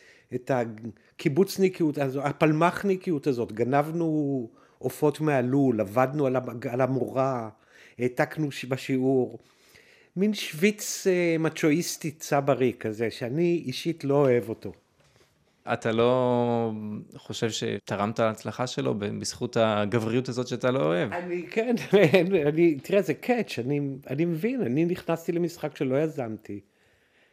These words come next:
Speaker 1: גם עכשיו אני מתראיין על משהו שאני, כמו שאני אומר לך, אני אומר לעצמי, "רגע, אני רוצה להתראיין על זה? אני הרי לא אצא כאן טוב."
Speaker 2: קיצר, כמו שאתם יכולים לנחש, איתמר לא ממש צחק מחדוות הנעורים השובבה של אליעזר,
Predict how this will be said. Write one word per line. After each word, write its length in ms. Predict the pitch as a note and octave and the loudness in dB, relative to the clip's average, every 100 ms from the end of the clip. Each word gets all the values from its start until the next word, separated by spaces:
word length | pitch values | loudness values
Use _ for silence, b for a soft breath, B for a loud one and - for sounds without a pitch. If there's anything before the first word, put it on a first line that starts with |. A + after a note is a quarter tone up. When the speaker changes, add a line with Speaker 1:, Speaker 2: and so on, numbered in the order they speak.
| _ | _
Speaker 1:
גם 120 | B2 D3 | 2 2
עכשיו 280 | - F#3 | 4 4
אני 120 | G#3 G#3 | 6 4
מתראיין 580 | G#3 F#3+ E3+ E3 G#3 | 2 0 0 2 2
על 100 | A#3 | 2
משהו 280 | F3+ D#3 D#3 | 2 -2 -4
שאני, 460 | - D#3 D#3+ D#3+ D#3+ | -2 0 2 0 -2
כמו 160 | D#3+ E3 | -4 -2
שאני 220 | G3+ F#3+ | 0 2
אומר 120 | G#3 | 2
לך, 160 | A3+ - | 0 -2
אני 100 | C#3+ | 0
אומר 160 | C3+ | 0
לעצמי, 260 | C#3+ C#3+ C#3 | -2 -2 -4
"רגע, 220 | C#3+ E3 | -4 -4
אני 120 | C3 | -4
רוצה 420 | G#2 F2+ - - D#3+ | -6 -6 -8 -4 -2
להתראיין 640 | D#4 - D3 A2 F#2+ B2 | -2 -4 -6 -4 -4 -4
על 160 | G3 G3+ | -4 -4
זה? 220 | F#3 F3+ | -4 -4
אני 160 | C3+ B2 | -2 0
הרי 140 | B2 | 0
לא 160 | B2+ F3 | 0 0
אצא 240 | G3+ - C3 | -2 -8 -6
כאן 160 | A#2 G#2 | -6 -6
טוב." 360 | - F#2 - _ | -10 -12 -14 _
Speaker 2:
קיצר, 420 | - G3+ - G3 F3+ | 0 2 4 4 4
כמו 200 | F3 F3+ | 0 0
שאתם 280 | F3+ F3+ E3+ | 2 0 0
יכולים 280 | D#3 D3+ D3+ | 0 2 2
לנחש, 520 | D3 C3 D3 C#3 - - - | 2 0 0 -2 -4 -12 -8
איתמר 420 | D3+ D#3 C#3+ C3+ - | -2 2 2 0 0
לא 240 | C#3 D3+ | 2 2
ממש 180 | C3+ A2 | 2 -2
צחק 500 | - - - G#2 - | -6 -10 -4 -4 -4
מחדוות 580 | G#2+ - G#2+ G2 G#2 F#2+ | -12 -8 -10 -2 -2 0
הנעורים 540 | G2+ G2 F#2+ G#2+ G2+ | -4 -4 -4 -2 -4
השובבה 540 | F#2 - G2+ G2 G#2 G2 | -4 -4 -4 -2 0 -2
של 180 | - G2+ | -2 -4
אליעזר, 500 | F#2+ G2 G#2 G2 | -2 -2 -2 -4